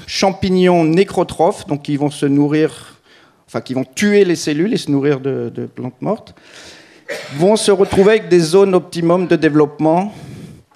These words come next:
dans ces, cette gamme P H redox. Les biotrophes vont plutôt être par là, et les hémibiotrophes, ceux qui commencent en biotrophes et qui finissent en nécrotrophes, sont à l'intermédiaire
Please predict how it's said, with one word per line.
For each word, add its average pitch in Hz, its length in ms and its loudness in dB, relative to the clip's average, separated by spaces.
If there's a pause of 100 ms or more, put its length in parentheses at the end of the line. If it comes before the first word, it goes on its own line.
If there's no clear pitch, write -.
(120)
dans 143 200 -2
ces, 165 280 -2
cette 160 300 -4
gamme 170 320 0
P 156 100 0
H 143 240 0
redox. 127 460 -8 (760)
Les 160 160 6
biotrophes 214 560 2
vont 185 120 -2
plutôt 190 320 0
être 190 180 -2
par 156 200 0
là, 175 260 2 (560)
et 214 240 4
les 185 520 4
hémibiotrophes, 190 720 0
ceux 165 140 -4
qui 156 160 -8
commencent 180 520 0
en 151 80 0
biotrophes 151 560 -2
et 123 60 -8
qui 143 160 -14
finissent - 640 -8 (180)
en 127 80 -4
nécrotrophes, 127 640 -2
sont 180 320 0
à 175 60 4
l'intermédiaire 156 880 -2